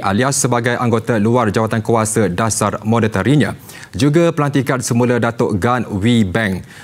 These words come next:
Pelantikan masing-masing berkuat kuasa satu Januari dan satu April tahun ini bagi tempoh dua tahun. Dalam satu kenyataan, B N M berkata pelantikan Nur Zahidi dan Datuk Gan akan meningkatkan kepakaran dan pengalaman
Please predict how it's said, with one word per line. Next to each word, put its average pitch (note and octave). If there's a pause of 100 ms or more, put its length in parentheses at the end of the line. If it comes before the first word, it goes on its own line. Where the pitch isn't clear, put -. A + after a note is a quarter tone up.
(160)
Pelantikan G2
masing-masing A2
berkuat A2+
kuasa A#2
satu A#2+
Januari A#2+
dan G2
satu G#2+
April G#2+
tahun G#2
ini A#2 (240)
bagi C3
tempoh A#2+
dua A#2
tahun. G#2 (340)
Dalam C#3+
satu C#3+
kenyataan, C3
B B2
N B2
M B2
berkata A#2
pelantikan A2
Nur A2+
Zahidi A2+ (320)
dan F2+
Datuk F#2+
Gan B2
akan A2
meningkatkan A2
kepakaran A#2+
dan G#2+
pengalaman G#2+